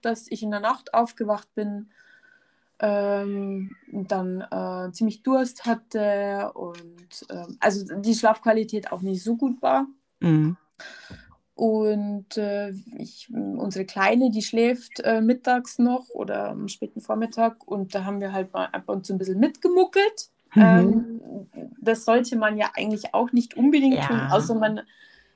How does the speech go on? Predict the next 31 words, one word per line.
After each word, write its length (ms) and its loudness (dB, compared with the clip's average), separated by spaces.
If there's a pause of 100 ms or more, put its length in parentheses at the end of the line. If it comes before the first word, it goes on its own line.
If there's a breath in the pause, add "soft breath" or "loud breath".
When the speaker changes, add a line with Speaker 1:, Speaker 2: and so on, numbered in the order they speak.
(360 soft breath)
Speaker 1:
äh, 100 -14 (180)
gibt 300 0
ja 140 4
auch 140 -2
Ausnahmen 400 2
hierfür, 320 0
aber 120 -4
der, 220 -4 (640)
grundsätzlich 520 -4
sollte 260 -6
man 140 -4
das 120 -12
nicht 200 -12
tun. 280 2
Und 240 -6 (420 soft breath)
wenn 160 4
ich 140 4
jetzt 280 -2
'n, 400 -4 (120)
äh, 60 -2
'n 1160 -8
Down 340 2
bin 360 2 (560)
vom 200 -8
Energielevel 760 -4
her, 440 -14 (1600 soft breath)
dann 360 6
setze 260 2
ich 120 -4
mich 180 2
hin 300 -6